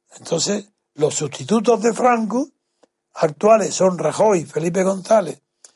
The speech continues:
que es el que ha impuesto al psoe ahora la pérdida de poder de Sánchez, Felipe González. No es, no es el, el, el ibex treinta y cinco,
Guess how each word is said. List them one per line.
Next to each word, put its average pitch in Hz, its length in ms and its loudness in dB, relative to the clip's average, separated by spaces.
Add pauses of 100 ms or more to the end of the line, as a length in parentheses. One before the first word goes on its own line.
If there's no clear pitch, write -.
(140)
que 220 100 2
es 254 140 8
el 247 80 -2
que 220 100 0
ha 233 60 2
impuesto 226 540 0
al 156 120 -2
psoe 208 340 2
ahora 220 380 4 (220)
la 147 260 2
pérdida 196 320 2
de 220 120 0
poder 196 280 0
de 247 120 0
Sánchez, 180 500 0
Felipe 196 320 -2
González. 214 560 0 (340)
No 175 260 0
es, 269 260 0 (280)
no 165 280 -2
es 220 180 -2
el, 175 340 -2 (320)
el, 160 200 -6
el 175 220 0
ibex 226 280 0
treinta 180 380 -6
y 156 60 -6
cinco, 247 500 -4